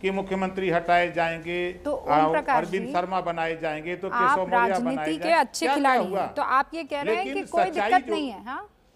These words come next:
Speaker 2: ना योगी challenge कर रहे हैं मोदी को, ना मोदी ना खुश है योगी से, सब ठीक चल रहा है, ये एक तरीके का drama है ध्यान भटकाने के लिए।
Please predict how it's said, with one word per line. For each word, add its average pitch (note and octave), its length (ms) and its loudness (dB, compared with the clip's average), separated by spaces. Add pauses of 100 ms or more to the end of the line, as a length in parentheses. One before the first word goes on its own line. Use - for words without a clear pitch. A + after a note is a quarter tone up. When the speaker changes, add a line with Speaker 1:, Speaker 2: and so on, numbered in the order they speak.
(260)
Speaker 2:
ना D4 220 2
योगी D4+ 760 -2
challenge D#4+ 580 0
कर E4 160 0
रहे E4+ 120 -2
हैं E4 80 -4
मोदी D#4 320 -2
को, D4+ 400 0 (300)
ना D4 140 4
मोदी D#4 380 4
ना F4 160 4
खुश E4 300 -2
है E4 100 0
योगी D4 300 -4
से, D4 240 -2
सब F4 280 2
ठीक F4+ 200 0
चल E4+ 160 0
रहा E4 180 2
है, G4 160 -4
ये F#4+ 220 -4
एक D#4+ 280 -10
तरीके F4+ 320 -2
का F#4+ 100 4
drama D#4+ 340 2
है G#3+ 200 -4 (1500)
ध्यान D#4+ 360 2
भटकाने D4 420 -2
के F#3+ 120 -16
लिए। - 180 -20